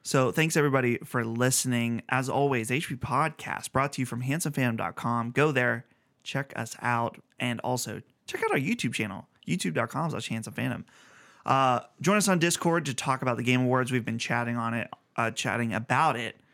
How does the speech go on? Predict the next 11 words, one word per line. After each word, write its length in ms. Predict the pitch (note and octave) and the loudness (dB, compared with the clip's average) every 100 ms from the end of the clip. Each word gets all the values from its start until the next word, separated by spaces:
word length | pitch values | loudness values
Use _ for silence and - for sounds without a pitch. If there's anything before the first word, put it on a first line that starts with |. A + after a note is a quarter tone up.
| _ _ _ - | _ _ _ -8
since 260 | - B2 | -4 -4
it 60 | A#2 | -6
happened. 560 | - C#3 - - E2+ - _ _ | -4 -4 -4 -10 -12 -16 _ _
That's 160 | - A#2 | -4 0
at 220 | A#2 - | 0 0
handsome 300 | B2+ B2 A#2+ | -2 -2 -2
fandom 240 | A2+ A2+ | -2 -2
dot 180 | A2 F#2 | -4 -6
com 360 | - G#2+ G#2+ G2+ | -6 -6 -6 -10
slash 360 | - - G#2 - | -10 -8 -8 -4
discord. 680 | A#2+ A#2 - A2+ A2 A2 A#2 | -2 -2 -4 -4 -2 -4 -4